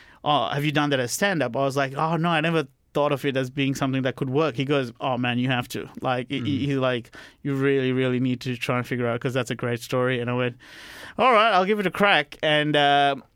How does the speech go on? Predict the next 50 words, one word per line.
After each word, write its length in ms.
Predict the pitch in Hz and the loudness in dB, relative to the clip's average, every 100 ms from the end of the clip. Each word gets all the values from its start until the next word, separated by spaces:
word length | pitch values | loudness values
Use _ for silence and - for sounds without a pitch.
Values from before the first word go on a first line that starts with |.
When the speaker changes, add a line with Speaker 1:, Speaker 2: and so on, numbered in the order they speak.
| _ - - | _ -18 -4
Speaker 1:
and 160 | 180 196 | 0 2
I, 140 | 185 175 | 0 0
you 120 | 247 | 0
know, 260 | 269 147 160 | 2 2 0
over, 240 | 156 160 151 - | 0 0 0 0
over 160 | 151 | 0
the 80 | 143 | 2
next 180 | 139 127 | 0 0
couple 180 | 139 131 | 0 0
of 60 | 131 | 0
months, 200 | 135 135 | 0 -2
I 80 | |
worked 300 | 127 135 143 | -2 -2 -2
on 100 | 147 | -2
it, 120 | 127 123 | 0 0
and 120 | 127 | -2
it 80 | 127 | -4
was 100 | 120 | -2
definitely 580 | 139 - 151 131 131 127 | -2 0 -2 -2 -2 -2
like 280 | 123 120 135 | -2 -2 -4
a, 200 | 117 117 - - - - - - | -4 -6 -12 -20 -20 -20 -20 -8
a 120 | 151 147 | -6 -4
big 380 | 135 151 135 | 0 -2 -2
piece 500 | - 151 139 - - | -6 -4 -2 -2 -4
in 200 | - 147 | -2 -2
my 400 | 131 123 120 123 - | 0 0 0 -2 0
<laughs> 880 | 156 - 147 143 - - - - - | 0 0 0 -2 -6 -10 -10 -12 -8
show 400 | - - 151 139 | -4 2 2 4
last 420 | 131 127 139 - | 2 0 0 -2
year, 180 | 143 127 | 0 0
in 80 | |
two 100 | 123 | 0
thousand 220 | 135 127 135 | -2 0 -2
and 80 | 123 | -4
sixteen 420 | 135 123 147 151 | -6 -4 -2 -2
show. 380 | - 135 120 131 - - - | 0 0 0 -4 -10 -18 -8
And 140 | 151 151 | -2 -2
it's 180 | 139 | -2
the 120 | - 143 | -2 0
one 280 | 139 139 131 | 2 2 2
bit 260 | 139 131 | 0 0
that 160 | 135 123 | -4 -2
people 360 | 147 123 135 127 | -4 -2 -2 0
would 140 | 131 | 0
either 340 | 127 123 123 120 | 0 0 -2 -4
tweet 300 | - 151 147 | -4 -2 -2
at 100 | 143 | -2
me 120 | 143 | -2
about 440 | 135 139 135 139 135 | -2 -2 -2 -2 -2
or, 340 | 127 131 135 | -4 -4 -6